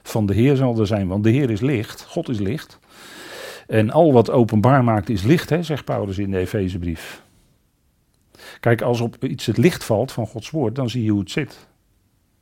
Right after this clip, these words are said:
En dan kun je er ook doorheen kijken, hè, met licht. En, en dat is wat de Heer ook dan doet. Hè, die kijkt nu al dwars door ons heen natuurlijk. Die kent al onze motieven van ons hart. En de geest is het die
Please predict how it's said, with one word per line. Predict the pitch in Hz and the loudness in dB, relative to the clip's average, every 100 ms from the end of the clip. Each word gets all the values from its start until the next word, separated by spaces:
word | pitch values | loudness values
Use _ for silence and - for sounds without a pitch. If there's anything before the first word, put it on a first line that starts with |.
| _ _ _ _ | _ _ _ _
En | - 98 | -8 -4
dan | 101 | 2
kun | 123 | 4
je | 110 | 6
er | 110 | 4
ook | 107 | 4
doorheen | 107 101 120 127 | 4 2 2 2
kijken, | 104 87 85 101 | 0 0 -2 -6
hè, | 170 - _ _ | -6 -12 _ _
met | - 87 | -10 0
licht. | 95 87 - - _ _ _ _ _ _ _ - - - _ _ _ | 0 0 -6 -20 _ _ _ _ _ _ _ -20 -20 -20 _ _ _
En, | - 92 90 | -6 -4 -4
en | 90 87 | -6 -4
dat | 104 | -4
is | 101 | -2
wat | 95 101 | -2 -2
de | 98 | 0
Heer | 101 101 | 2 2
ook | 98 | 0
dan | 95 92 | -2 -2
doet. | 95 113 - - _ _ _ _ - | -2 -4 -8 -18 _ _ _ _ -16
Hè, | 90 95 | -10 -8
die | 92 | -8
kijkt | - 87 85 | -4 -2 0
nu | 98 | -2
al | 90 | -2
dwars | 85 90 85 | -2 -4 -2
door | 90 | -4
ons | 87 82 | -4 -4
heen | 85 | -4
natuurlijk. | 85 80 90 92 120 | -4 -4 -4 -6 -8
Die | 90 | -6
kent | 95 95 | -4 -4
al | - | -6
onze | 101 95 92 | -6 -4 -4
motieven | 87 90 135 110 | -4 -2 -2 -2
van | 85 85 | -6 -8
ons | 82 | -8
hart. | 95 104 - - _ - - - - | -6 -6 -8 -20 _ -20 -20 -20 -14
En | - | -8
de | - | -6
geest | - 131 151 - | 4 4 4 2
is | 139 139 | 0 0
het | 151 - - _ _ - - _ | -6 -10 -20 _ _ -20 -20 _
die | 92 85 101 98 95 95 | -10 -2 2 2 2 -2